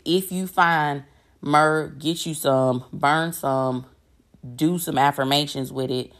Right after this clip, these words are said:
Hold your tiger's eye, you know, while you at work. Put all of it together. This is the metaphysical, spiritual, you know, moment right now when I do the incense and the stone of the month, okay?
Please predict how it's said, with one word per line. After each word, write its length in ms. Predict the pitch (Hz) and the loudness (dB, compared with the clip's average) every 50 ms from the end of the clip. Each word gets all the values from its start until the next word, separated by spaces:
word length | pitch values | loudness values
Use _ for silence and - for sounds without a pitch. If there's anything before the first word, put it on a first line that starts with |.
| _ _ - | _ _ 0
Hold 320 | - 156 165 175 190 185 | 4 6 6 6 6 4
your 80 | 196 190 | 0 0
tiger's 480 | - 220 196 208 220 202 139 120 113 | 2 4 4 4 4 2 -2 -6 -4
eye, 180 | - 104 104 - - | -4 -6 -6 -6 -4
you 140 | - 143 147 | 0 2 4
know, 140 | 147 147 143 | 4 6 6
while 260 | 135 151 151 160 160 | 6 6 6 6 4
you 140 | 165 160 160 | 2 2 2
at 180 | 147 127 131 | 2 2 4
work. 260 | - 175 147 - - - _ _ _ - - - _ | 4 4 4 2 0 -8 _ _ _ -20 -20 -20 _
Put 180 | - - 359 415 | 2 6 6 8
all 280 | 370 330 311 285 269 269 | 8 8 6 4 2 -2
of 120 | 254 196 | -4 -4
it 120 | 208 208 | -6 -8
together. 420 | - 202 175 185 180 180 156 139 143 | -10 -8 -2 2 4 4 4 2 0
This 220 | 147 220 254 254 | -4 -4 -4 -4
is 140 | 247 196 180 | -6 -6 -4
the 80 | 170 165 | -4 0
metaphysical, 840 | 165 175 175 180 175 - - 170 160 151 160 - - 156 151 147 - _ _ - _ _ _ | 2 2 2 2 0 -2 -4 -6 -6 -6 -8 -8 -6 -6 -6 -8 -10 _ _ -20 _ _ _
spiritual, 840 | - - - 185 180 165 165 170 - 165 160 151 147 147 143 - _ _ _ _ _ _ _ _ - | -20 -10 -4 -2 0 0 0 -2 -4 -4 -4 -4 -4 -6 -8 -12 _ _ _ _ _ _ _ _ -6
you 80 | 175 170 | -2 0
know, 140 | 151 135 | 2 2
moment 580 | 139 139 156 160 170 170 160 135 117 - - - - - - - _ _ _ - | 2 4 4 4 4 4 2 0 -2 -4 -8 -16 -20 -20 -20 -20 _ _ _ 4
right 200 | 147 139 135 143 | 4 4 4 4
now 160 | 147 143 139 | 4 4 4
when 120 | 135 131 | 4 2
I 120 | 131 135 135 | 0 0 -2
do 320 | 131 131 151 160 160 151 | 0 0 2 2 2 2
the 100 | 135 131 - 139 | 0 -2 -2 -2
incense 380 | 139 139 135 - 127 110 - | -2 -2 -2 -4 -6 -6 -6
and 160 | 113 120 120 | -6 -6 -6
the 60 | 123 113 | -6 -6
stone 260 | - - 117 117 117 | -6 -4 -4 -4 -4
of 120 | 113 - | -6 -6
the 80 | - - | -8 -8
month, 260 | 107 113 107 - - _ - | -6 -6 -8 -8 -10 _ -8
okay? 380 | 113 110 - - 131 135 135 156 | -8 -4 -2 0 0 0 0 -2